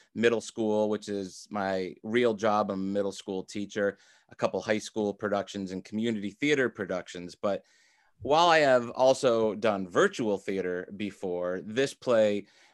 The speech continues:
uh, is different in, if, if for no other reason, that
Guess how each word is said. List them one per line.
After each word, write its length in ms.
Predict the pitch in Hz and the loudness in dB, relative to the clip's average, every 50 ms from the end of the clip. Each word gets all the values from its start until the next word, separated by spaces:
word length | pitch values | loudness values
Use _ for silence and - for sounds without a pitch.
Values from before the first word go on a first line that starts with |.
| _ _ - | _ _ -6
uh, 280 | 101 98 95 95 92 - - | -6 -4 -4 -4 -6 -8 -6
is 460 | - 120 120 120 117 117 117 110 101 | -2 0 0 0 0 -2 -6 -8 -2
different 460 | 104 135 139 139 151 139 135 139 - - | 0 0 2 2 2 0 0 -2 -2 0
in, 380 | 131 131 131 127 131 127 120 - _ _ _ _ _ _ | 2 2 2 2 2 0 -4 -6 _ _ _ _ _ _
if, 200 | - 139 135 - | -2 -2 -2 0
if 140 | - 135 131 | -2 -4 -2
for 120 | - 143 135 | 0 0 2
no 220 | 156 170 180 180 | 4 4 6 6
other 240 | 160 143 131 120 113 | 6 6 4 2 0
reason, 720 | 113 131 143 170 170 127 113 110 101 104 104 - - 104 101 | 0 -2 -4 -4 -4 -4 -4 -2 -2 -2 -4 -4 -6 -2 0
that 440 | 113 107 104 104 104 107 - - | 2 2 4 4 2 2 0 -2